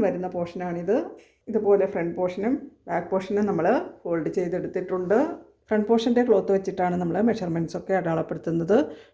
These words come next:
ഷോൾഡർ നമുക്ക് സെവൻ ആൻഡ് ഹാഫ് ഇഞ്ച് അടയാളപ്പെടുത്തി കൊടുക്കാം. ആം ഹോളും അതുപോലെ തന്നെ സെവൻ ആൻഡ് ഹാഫ് ഇഞ്ച് അടയാളപ്പെടുത്തി കൊടുക്കാം. ഇതുപോലെ നമുക്കൊന്ന് വരച്ചു കൊടുക്കാം. ചെസ്റ്റ് നയൻ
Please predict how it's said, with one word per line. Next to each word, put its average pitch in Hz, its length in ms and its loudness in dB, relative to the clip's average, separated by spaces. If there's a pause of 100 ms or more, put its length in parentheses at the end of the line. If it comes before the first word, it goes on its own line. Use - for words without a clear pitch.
ഷോൾഡർ 208 320 4 (120)
നമുക്ക് 175 220 -2 (100)
സെവൻ 180 280 2
ആൻഡ് 175 200 -2
ഹാഫ് 165 240 -2
ഇഞ്ച് 170 180 0
അടയാളപ്പെടുത്തി 160 560 -2
കൊടുക്കാം. 202 360 4 (1080)
ആം 180 200 0
ഹോളും 196 260 6 (460)
അതുപോലെ 170 420 0
തന്നെ 175 220 2 (340)
സെവൻ 170 300 2
ആൻഡ് 170 220 -2
ഹാഫ് 165 260 -4
ഇഞ്ച് 226 220 2 (460)
അടയാളപ്പെടുത്തി 160 560 0 (120)
കൊടുക്കാം. 196 400 2 (500)
ഇതുപോലെ 214 520 6
നമുക്കൊന്ന് 170 420 -2 (360)
വരച്ചു 160 340 -6
കൊടുക്കാം. 196 440 2 (480)
ചെസ്റ്റ് 226 420 0 (680)
നയൻ 247 280 4